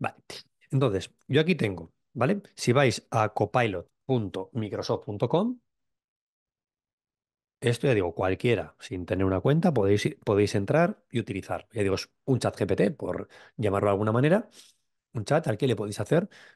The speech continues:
las consultas que queráis. Resúmenes, generación de textos para cualquier entorno, incluso genera imágenes, etcétera, etcétera, ¿vale? Em,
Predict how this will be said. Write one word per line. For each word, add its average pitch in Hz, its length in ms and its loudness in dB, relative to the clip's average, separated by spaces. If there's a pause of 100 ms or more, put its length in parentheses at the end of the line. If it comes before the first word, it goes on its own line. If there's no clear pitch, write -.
las 127 220 2
consultas 113 420 -2
que 104 100 -6
queráis. 82 380 -10 (720)
Resúmenes, 123 760 0
generación 95 420 -2
de 87 160 0
textos - 520 -2
para 90 220 -2
cualquier 90 600 -2 (360)
entorno, 131 800 0
incluso 98 400 -6
genera 90 300 0
imágenes, 127 640 0
etcétera, 98 320 0
etcétera, - 480 -14
¿vale? 143 260 0 (600)
Em, 123 760 4